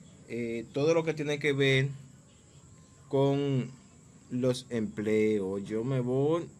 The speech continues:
voy a escudriñar la plataforma del Ministerio de Trabajo, porque créanme que, eh, hay mucha gente que está pasando trabajo por, por falta de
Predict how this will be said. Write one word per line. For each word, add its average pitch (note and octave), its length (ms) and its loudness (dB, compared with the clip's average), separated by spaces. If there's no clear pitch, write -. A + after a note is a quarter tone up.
voy A#2+ 220 0
a - 20 0
escudriñar C3+ 720 -2
la D3 160 0
plataforma C3 800 -2
del B2+ 120 -2
Ministerio A#2 460 -2
de C3+ 140 -2
Trabajo, C3+ 560 -4
porque A2+ 580 -2
créanme C#3+ 540 0
que, A#2+ 400 -2
eh, A2+ 420 -2
hay A2+ 80 -2
mucha B2+ 240 -2
gente C3 300 -2
que A#2+ 60 -4
está A#2+ 180 -4
pasando B2 320 -6
trabajo A#2+ 440 -2
por, B2+ 200 -6
por A2+ 240 -10
falta B2+ 340 -6
de D3+ 220 -4